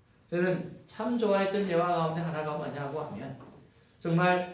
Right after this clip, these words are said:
백혈병으로 죽어가는 한 소녀가 있었는데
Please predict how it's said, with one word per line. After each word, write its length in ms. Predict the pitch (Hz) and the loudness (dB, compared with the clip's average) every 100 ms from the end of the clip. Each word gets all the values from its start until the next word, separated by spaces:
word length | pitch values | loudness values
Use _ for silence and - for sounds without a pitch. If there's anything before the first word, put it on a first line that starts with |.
| - | -4
백혈병으로 960 | 190 190 202 175 165 165 180 180 - - | 0 2 2 2 2 2 0 -2 -8 -10
죽어가는 680 | 220 196 - 135 143 - - - - - - _ _ | -4 -2 -2 -4 -6 -8 -14 -20 -20 -20 -20 _ _
한 500 | - 214 202 202 - - | -2 0 0 -2 -10 -20
소녀가 500 | - - 202 208 214 | -20 -10 -4 -2 0
있었는데 720 | 190 170 123 - 165 165 - | 0 -2 -6 -6 -4 -6 -8